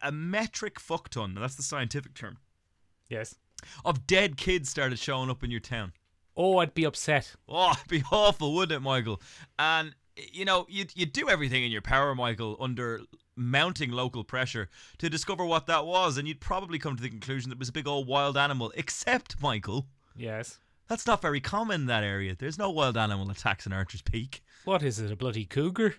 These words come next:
Speaker 1: What is it, Michael? What are we dealing with here? What are we dealing with?
Speaker 2: Monica
Speaker 1: Um,
Speaker 2: Bellucci?
Speaker 1: And Michael, what it turns out we're dealing with is, uh, giant children eating monsters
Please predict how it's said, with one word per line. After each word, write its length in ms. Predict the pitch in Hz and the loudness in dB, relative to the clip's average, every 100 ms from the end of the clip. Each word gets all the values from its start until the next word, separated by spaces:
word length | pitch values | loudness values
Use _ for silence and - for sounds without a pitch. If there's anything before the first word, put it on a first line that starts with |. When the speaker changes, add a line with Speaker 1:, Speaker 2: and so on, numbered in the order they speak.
| _ _ | _ _
Speaker 1:
What 160 | 277 269 | -6 -6
is 160 | 262 | -6
it, 180 | 139 - - - | -8 -10 -16 -8
Michael? 280 | 104 95 98 | -8 -8 -10
What 100 | 214 | -10
are 20 | |
we 60 | 277 | -8
dealing 320 | 240 233 202 | -8 -8 -6
with 160 | 120 - | -6 -8
here? 280 | 110 92 85 _ | -10 -10 -14 _
What 100 | 190 | -16
are 60 | 226 | -14
we 60 | |
dealing 320 | 196 190 165 110 | -12 -10 -8 -10
with? 120 | 98 - | -12 -10
Speaker 2:
Monica 480 | 127 147 151 135 135 | -4 0 2 2 2
Speaker 1:
Um, 40 | 120 | 2
Speaker 2:
Bellucci? 580 | 123 143 165 240 208 - _ _ _ _ _ - | 2 2 2 0 -2 -4 _ _ _ _ _ -12
Speaker 1:
And 100 | 135 | -4
Michael, 200 | 156 160 | -2 -2
what 100 | 151 | -2
it 60 | 139 | -4
turns 280 | 170 190 151 | -4 -2 0
out 160 | 175 | 0
we're 80 | 156 | -2
dealing 300 | 113 117 107 | -4 -4 -6
with 200 | 98 95 | -6 -8
is, 200 | 110 107 | -8 -6
uh, 260 | 123 127 117 | -4 -4 -6
giant 480 | 113 147 151 160 147 - | -6 -2 0 -2 -4 -8
children 520 | - 160 151 143 127 | -6 -4 -4 -6 -6
eating 300 | 139 131 123 | -6 -6 -6
monsters 600 | 123 143 - 101 - | -8 -8 -12 -14 -14